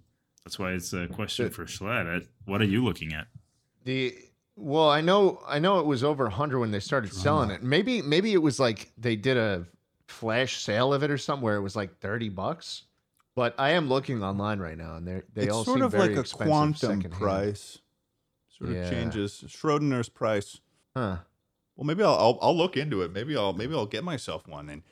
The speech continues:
Speaker 3: and then I won't have to, <laughs> I won't have to go to the right radio station 'cause I've got, I've, my set-, have I ta-, I don't know if I've talked about on the podcast with my setup, but I have a radio setup, so I, I plug this thing into my, the car,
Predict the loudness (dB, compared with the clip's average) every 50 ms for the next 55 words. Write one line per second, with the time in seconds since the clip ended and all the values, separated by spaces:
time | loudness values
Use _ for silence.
0 | _ _ _ -10 -8 -6 -4 -4 -2 -2 -2 -2 -4 -4 -4 -6 -6 -6 -6 -6
1 | -6 -6 -8 -12 -14 -14 -14 -14 _ -8 -4 -4 -4 -6 -4 -4 -4 -2 -2 -2
2 | -2 -4 -2 -4 -4 -4 -6 -10 -18 -20 -20 -20 -20 -20 _ _ -14 -14 -14 _
3 | -20 -18 -18 -18 -6 -4 -2 0 0 -2 -2 0 0 0 0 0 0 0 0 0
4 | 0 -2 -2 -4 -4 -4 -4 -4 -4 -4 -6 -8 -8 -6 -8 -4 -2 -2 -4 0
5 | 0 -2 0 0 -2 -4 -4 -6 -8 _ -8 -6 -6 -4 -4 -6 -6 -4 -6 -10
6 | -6 -6 -8 -6 -4 -6 -6 -2 -4 -4 -4 -4 -8 _ -2 -2 0 0 -2 -2
7 | -2 -2 -4 -2 -4 -4 -4 -4 -8 -8 -8 _ _ _ -6 -6 -6 -6 -8 -10
8 | -12 -14 -8 -4 -2 -2 -2 -2 -2 -6 -6 -6 -10 -10 -10 -12 -8 -6 -6 -6
9 | -6 -6 -6 -4 -4 -4 -4 -6 _ -8 -8 -8 -8 -12 _ _ -20 -20 _ _
10 | _ -8 -8 -4 -2 -2 -2 -2 -2 -2 -2 -2 -4 -4 -6 -6 -6 -6 -8 -6
11 | -6 -6 -6 -8 -8 -10 -12 -12 -12 -8 _ -6 -6 -2 -4 -6 -6 -6 _ _
12 | -8 -6 -4 -4 -4 -4 -6 -8 -8 -10 -12 -14 _ _ _ _ _ _ _ _
13 | _ _ -8 -4 -4 -4 -4 _ -18 -18 -16